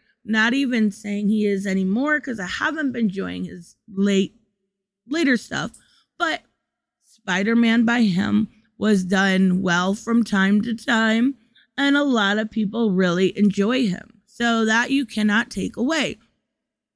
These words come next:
But if you were to look him up, you would see how he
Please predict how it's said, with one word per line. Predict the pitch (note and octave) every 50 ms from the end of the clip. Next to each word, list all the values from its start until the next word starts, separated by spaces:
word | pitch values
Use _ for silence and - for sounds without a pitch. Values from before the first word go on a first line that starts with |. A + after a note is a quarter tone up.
| _ _ _
But | D#4 D#4+ D4 B3+ B3+ A#3+ -
if | - G#3+ G#3 G3
you | A3 A3 G#3 F#3+
were | F#3 F3 F3
to | F#3+ - -
look | F3+ F3+ F3+ F3 E3 D#3+ -
him | - F3 E3+ F3+
up, | A3+ D4 D4 A#3+ - _ _
you | - C4+ C#4+ E4 E4+
would | D4+ D4+ E4 E4 C#4 A3+
see | G#3+ - - - A#3 A3+
how | A3+ A3+ G3 G3 G#3+
he | A3+ B3 A3+ A3+